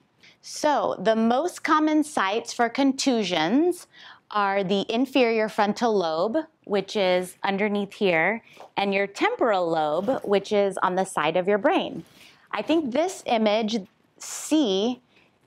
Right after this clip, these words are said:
is the inferior, well, I, I don't think. I think this image gives you the best idea of what I'm trying to explain to you here too, but this is an inferior view of the brain. This is the front,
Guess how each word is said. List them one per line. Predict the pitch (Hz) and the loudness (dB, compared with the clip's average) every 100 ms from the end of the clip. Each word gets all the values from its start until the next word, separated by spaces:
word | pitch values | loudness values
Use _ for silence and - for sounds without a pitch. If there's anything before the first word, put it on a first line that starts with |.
| _ | _
is | 214 208 180 | 2 2 0
the | 196 - | -2 0
inferior, | 277 302 302 269 247 240 240 247 220 | 0 0 4 4 4 2 2 0 -2
well, | 202 175 | -2 -2
I, | 180 175 - | -4 -6 -6
I | 185 | -6
don't | - | -6
think. | 170 143 | -8 -4
I | 214 | 0
think | 262 226 | 2 2
this | 294 269 | 2 2
image | 233 220 196 220 | 2 0 -2 -2
gives | 233 | 0
you | 196 | 2
the | 208 | 0
best | 185 240 226 - - _ | 0 -2 -4 -12 -20 _
idea | 202 202 196 214 | -2 0 2 2
of | 185 | 2
what | 180 185 | 0 -2
I'm | 185 | -2
trying | - 180 | -2 -4
to | |
explain | - - 165 | -4 -2 -2
to | 160 | -2
you | 180 | -2
here | 170 | -2
too, | 185 | 0
but | 165 165 | -2 -2
this | 285 294 | -2 0
is | 254 | 2
an | 214 - | 2 0
inferior | - 233 - 269 254 262 277 247 | 0 0 2 2 2 2 2 0
view | 208 214 185 170 226 294 - - - - | 0 2 4 2 0 -2 -12 -20 -20 -2
of | - 185 | 0 0
the | 240 | -2
brain. | 208 202 170 180 277 302 | 0 0 0 0 0 0
This | 208 233 | -2 0
is | 190 | 0
the | 202 | -2
front, | - 202 185 269 - | 0 -2 0 -2 -4